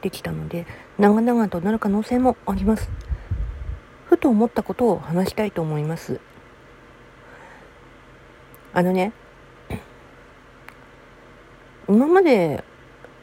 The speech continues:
思ってたことをね、黙ってはいたけど、つくづく。ね。と、うん、黙ってはいた。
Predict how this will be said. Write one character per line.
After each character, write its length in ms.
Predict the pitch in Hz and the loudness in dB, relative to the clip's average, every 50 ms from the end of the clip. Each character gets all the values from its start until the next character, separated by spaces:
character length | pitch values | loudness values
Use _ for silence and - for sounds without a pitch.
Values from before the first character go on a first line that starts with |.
| - - - - | -20 -20 -14 -6
思 240 | - 160 175 180 208 | -2 0 2 2 2
っ 20 | 220 | 2
て 140 | - 214 | 2 0
た 120 | 185 - 151 | 0 0 -2
こ 140 | - - 147 | -6 -8 -10
と 140 | - - | -8 -8
を 240 | 147 135 131 127 127 | -8 -8 -8 -8 -8
ね、 160 | 135 143 151 | -6 -6 -4
黙 240 | - 156 156 165 214 | -2 -2 0 0 -2
っ 40 | 240 | -2
て 140 | - - 190 | 0 0 0
は 80 | 143 | 0
い 60 | 117 117 | 0 -2
た 160 | - 147 - | -6 -8 -8
け 100 | - 131 | -8 -8
ど、 320 | - 127 131 131 117 90 - - | -6 -4 -2 -2 -2 -4 -6 -10
つ 120 | - - - | -16 -6 -4
く 80 | - | -4
づ 100 | 139 135 | -4 -4
く。 240 | - - - - - - - - - - - - - - - - - - - - - - - - | -6 -12 -10 -12 -12 -12 -16 -20 -20 -18 -16 -14 -12 -10 -10 -10 -10 -12 -12 -12 -12 -10 -6 -4
ね。 180 | 151 156 165 - - - - - - - - - - - - - - - - - - | -4 -4 -4 -6 -8 -8 -8 -6 -6 -6 -4 -4 -4 -4 -4 -4 -6 -6 -6 -6 -4
と、 200 | - 139 135 127 - - - - - - 170 | -2 -2 -2 -2 -4 -8 -18 -20 -12 -8 -6
う 20 | |
ん、 180 | 165 156 143 139 - - - | -4 -4 -6 -8 -12 -10 -6
黙 200 | 143 151 160 190 | -4 -2 0 -2
っ 40 | 214 | -2
て 140 | - - 160 | -2 -4 -4
は 80 | 131 | -4
い 60 | 113 | -4
た。 200 | 104 - 131 - | -6 -6 -8 -8